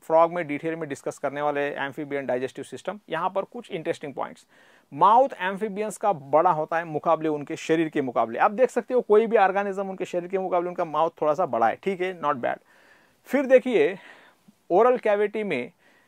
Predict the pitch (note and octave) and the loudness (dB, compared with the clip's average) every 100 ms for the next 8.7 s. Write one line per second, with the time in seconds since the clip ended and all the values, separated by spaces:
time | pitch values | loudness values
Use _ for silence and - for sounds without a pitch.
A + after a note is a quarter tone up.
0 | _ - F#3 A3 F#3+ G#3 - G#3+ - - | _ -4 -2 -2 -2 -4 -2 -6 -6 -6
1 | A#3 A3 E3 D#3 E3 D3+ C3 A#2 A2+ A2+ | -6 -4 -6 -6 -6 0 2 2 -2 -8
2 | C3+ F3+ F3+ F#3 F#3 F3+ - D#3 F#3+ F#3+ | -2 0 0 -4 -6 -8 -10 -10 -6 -4
3 | E3+ E3 E3 D#3+ D#3+ D3+ F3+ - E3+ F#3+ | -4 -4 -6 -6 -8 -10 -10 -8 -6 -6
4 | F#3+ F3+ F3 E3+ E3+ - F3 E3+ D3+ D#3+ | -8 -8 -8 -8 -8 -6 -6 -6 -8 -8
5 | E3 D#3 F3 E3 E3+ _ _ _ - D3+ | -8 -10 -6 -6 -6 _ _ _ -4 -2
6 | F#3 F3+ D#3 D#3 - E3 E3 C#3+ - D#3+ | 0 0 0 0 -6 -6 -6 -8 -2 -2
7 | F3 F3 D#3 D#3+ - D3+ D#3+ - F3 _ | 0 0 0 0 -6 -6 -6 -4 -6 _
8 | - D#3+ D#3+ - C3 A#2 | 0 2 2 -2 -2 -4